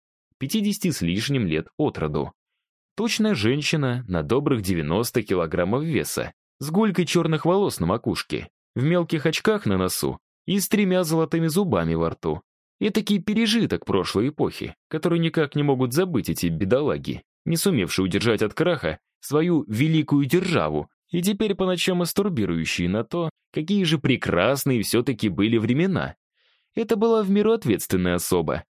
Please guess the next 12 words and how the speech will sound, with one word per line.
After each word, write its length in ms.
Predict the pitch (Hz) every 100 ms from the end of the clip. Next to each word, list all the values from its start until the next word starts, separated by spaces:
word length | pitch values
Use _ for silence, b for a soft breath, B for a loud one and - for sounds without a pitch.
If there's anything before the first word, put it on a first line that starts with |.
| _
закованная 580 | - 104 - 98 95 90
в 60 | 78
рамки 360 | 101 120 107
внутренних 560 | 87 87 107 110 101 -
регламентов 680 | 85 76 92 117 107 110 107
и 40 |
уставов, 680 | 143 170 - 170 76 67 - _
без 240 | 143 180 196
особой 440 | 208 254 190 92
инициативы, 680 | 87 85 151 165 92 73 67 -
но 140 | 90
бодрая 560 | 76 120 185 202 190 175